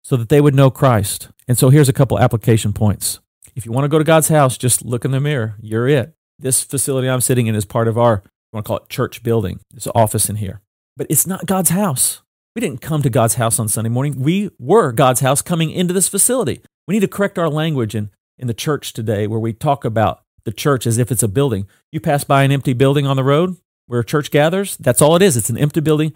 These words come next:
where a church gathers. It's a special place because God's people meet there, but it's not sacred or holy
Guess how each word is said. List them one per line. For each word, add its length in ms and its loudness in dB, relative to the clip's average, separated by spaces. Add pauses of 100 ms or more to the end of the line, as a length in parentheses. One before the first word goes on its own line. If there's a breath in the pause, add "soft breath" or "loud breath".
(160)
where 160 0
a 60 2
church 240 -2
gathers. 320 2
It's 140 -8
a 40 -10
special 340 -4
place 260 0
because 260 -6
God's 180 -2
people 220 -6
meet 180 -6
there, 160 -2
but 160 -4
it's 140 -4
not 180 -4
sacred 520 -2 (200 soft breath)
or 160 -2
holy 420 0